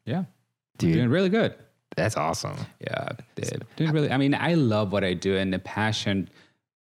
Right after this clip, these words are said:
Speaker 1: for makeup has grown a lot, and also for teaching, like, seeing that other people can do the same as I did and make a living, 'cause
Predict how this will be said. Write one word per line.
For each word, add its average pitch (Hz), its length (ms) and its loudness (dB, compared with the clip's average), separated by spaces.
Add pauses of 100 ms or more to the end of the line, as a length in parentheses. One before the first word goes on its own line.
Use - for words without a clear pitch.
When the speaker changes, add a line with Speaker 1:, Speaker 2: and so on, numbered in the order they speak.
Speaker 1:
for 107 140 4
makeup 104 560 4
has 95 240 -2
grown 95 260 0
a 90 80 2
lot, 98 460 2
and 92 120 0
also 95 300 0
for 90 220 -4
teaching, 120 460 -2
like, 87 260 -2
seeing 120 420 0
that 98 160 2
other 98 240 0
people 113 320 -2
can 98 300 -4
do 113 120 -2
the 110 80 -4
same 104 280 -2
as 98 160 -2
I 92 100 2
did 104 240 0
and 117 80 2
make 98 180 -2
a 98 60 0
living, 104 480 0
'cause 92 240 -2